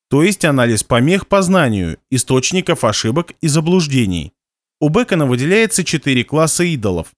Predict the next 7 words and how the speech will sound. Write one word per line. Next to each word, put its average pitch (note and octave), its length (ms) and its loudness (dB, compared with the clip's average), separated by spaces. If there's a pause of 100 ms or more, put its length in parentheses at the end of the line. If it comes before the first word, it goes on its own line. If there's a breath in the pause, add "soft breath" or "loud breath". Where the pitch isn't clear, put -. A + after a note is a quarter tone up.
источников F#3 680 0
заблуждений: C3 840 0 (400)
идолы D3+ 420 2
рода, D#3 460 2 (160)
пещеры, C#3 640 0 (140)
площади, C#3 640 0 (120)
театра. G#2 640 0